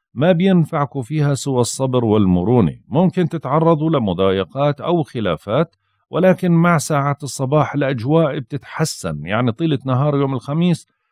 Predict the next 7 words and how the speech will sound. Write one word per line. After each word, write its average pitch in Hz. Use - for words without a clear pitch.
بتركزوا 131
على 123
الوضع 113
المالي، 98
بتعيدوا 117
ضبط 123
ميزانيتكم، 120